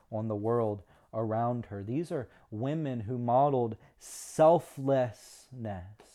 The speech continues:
and left a legacy of selflessness.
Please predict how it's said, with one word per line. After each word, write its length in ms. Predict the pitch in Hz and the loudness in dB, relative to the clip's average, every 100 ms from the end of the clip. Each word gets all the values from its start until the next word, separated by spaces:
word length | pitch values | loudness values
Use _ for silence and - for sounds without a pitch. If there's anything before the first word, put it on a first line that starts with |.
| - _ _ _ _ _ 131 | -20 _ _ _ _ _ -6
and 160 | 131 | 2
left 300 | 135 151 - | 4 4 2
a 80 | 156 | -2
legacy 720 | 131 123 151 175 165 - 143 | 2 6 8 8 2 2 0
of 340 | 139 127 127 110 - _ | 2 4 2 0 -12 _
selflessness. 1040 | - - - 139 160 - 123 104 - - | -20 -20 -2 4 4 2 -10 -14 -16 -20